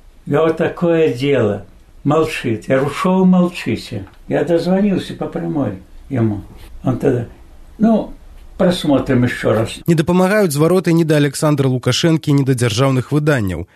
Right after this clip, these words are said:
Speaker 2: Пенсіянер хвалюецца, што проста не дажыве да таго часу, калі памятны знак усё ж паставяць.
Speaker 1: Им всё равно. А для нас надо хороший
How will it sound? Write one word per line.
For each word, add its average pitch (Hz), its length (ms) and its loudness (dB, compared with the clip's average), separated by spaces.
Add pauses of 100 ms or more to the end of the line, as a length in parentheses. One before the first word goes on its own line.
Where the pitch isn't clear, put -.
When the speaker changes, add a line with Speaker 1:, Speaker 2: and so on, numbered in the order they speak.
(100)
Speaker 2:
Пенсіянер 160 480 2
хвалюецца, 151 520 2
што 139 160 -2
проста 143 320 0
не 143 120 2
дажыве 156 360 2
да 104 120 -2
таго 104 200 -2
часу, 151 320 -2
калі 120 240 -2
памятны 117 420 0
знак 127 320 0
усё 107 260 -4
ж - 80 -6
паставяць. 82 580 -4 (160)
Speaker 1:
Им 135 220 2
всё 143 240 -2
равно. 139 580 0 (240)
А 139 100 0
для 151 260 2
нас 185 540 0 (280)
надо 139 380 2
хороший 143 1000 -2